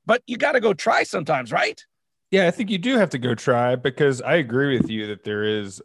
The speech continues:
Speaker 2: peace and stillness and, and enjoying what you're doing. But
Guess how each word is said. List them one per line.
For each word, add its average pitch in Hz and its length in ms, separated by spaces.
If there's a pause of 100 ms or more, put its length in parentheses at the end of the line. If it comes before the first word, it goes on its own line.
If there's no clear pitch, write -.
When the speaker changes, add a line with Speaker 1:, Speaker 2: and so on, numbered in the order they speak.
(140)
Speaker 2:
peace 127 400
and 104 180
stillness 127 560
and, 107 240
and 110 220
enjoying 117 500
what 113 160
you're 110 140
doing. 113 560
But 151 320